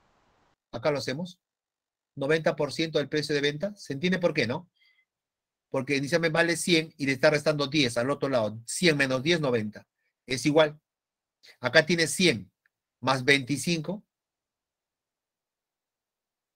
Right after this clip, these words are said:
Precio de costo. Y acabó. No lo vi tan complicado, creo.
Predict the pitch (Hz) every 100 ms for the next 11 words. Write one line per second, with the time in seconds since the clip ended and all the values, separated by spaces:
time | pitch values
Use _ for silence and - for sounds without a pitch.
0 | _ _ _ _ _ _ _ _ _ _
1 | _ _ _ _ _ _ _ _ 127 135
2 | 165 147 120 - - _ _ _ _ _
3 | _ _ _ _ _ _ _ _ _ _
4 | _ _ _ _ _ _ _ _ _ _
5 | _ _ _ _ _ _ _ _ _ _
6 | _ _ _ _ _ _ _ _ _ _
7 | _ _ _ _ - 175 196 185 151 127
8 | 117 - _ _ _ _ _ _ _ _
9 | _ _ _ - 135 160 151 147 147 147
10 | 131 123 139 131 131 123